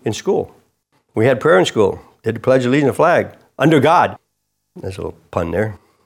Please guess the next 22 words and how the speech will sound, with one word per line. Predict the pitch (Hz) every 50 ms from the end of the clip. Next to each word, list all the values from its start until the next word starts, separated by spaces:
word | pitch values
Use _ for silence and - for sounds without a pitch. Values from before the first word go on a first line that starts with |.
| _ _ _ _ -
But | - 110 - -
anyway, | 135 156 165 160 135 123 113 104 92 85 - _ _
that's | - 156 143 - -
what | 151 151 147
we | 160 165
grew | 135 123 123 110 110
up. | 110 92 82 - - - _ _ _ _ _ _ _ _ _ _ _ -
I | - 190 214
feel | 208 - 202 175 143
sorry | - - - 160 165 160 123 104
for | 98 - 107
these | 95 98 98 87
young | 101 101 107 110
people | 98 - 90 - - 92
right | 87 87 90 98
now | 92 92 90 101 107 104 -
that | - 113
are | 104
growing | 101 101 104 104 104 101 101
in | 104 98
this | 98 95 -
society. | - 92 - - 95 90 98 101 98 104 -